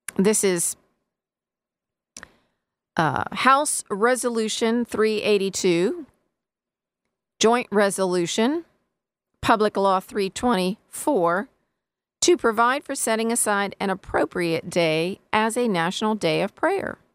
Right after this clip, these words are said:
Resolved by the Senate and House of Representatives of the United States of America in Congress assembled that the President shall set aside and proclaim a suitable day each year,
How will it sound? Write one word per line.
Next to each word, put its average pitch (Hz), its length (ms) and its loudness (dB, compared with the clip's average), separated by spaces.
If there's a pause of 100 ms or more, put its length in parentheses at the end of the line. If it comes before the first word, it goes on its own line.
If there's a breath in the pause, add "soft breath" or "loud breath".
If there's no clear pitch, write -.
(380)
Resolved 247 760 0 (560)
by 190 180 4
the 277 120 -4
Senate 214 420 -2
and 175 140 -2
House 202 260 -2
of 247 100 -4
Representatives 185 800 -2
of 165 100 -6
the 165 80 -2
United 220 540 2
States - 560 -4
of 202 100 -2
America 180 500 0
in 180 160 -2
Congress 202 520 -2
assembled 156 580 -2 (420)
that 180 180 0
the 175 100 0
President 208 520 0
shall 214 240 0
set - 300 0
aside 254 380 -2
and 262 100 -2
proclaim 190 460 -2
a 175 80 0
suitable 277 500 -2
day 196 240 0
each 208 340 -6
year, 165 280 0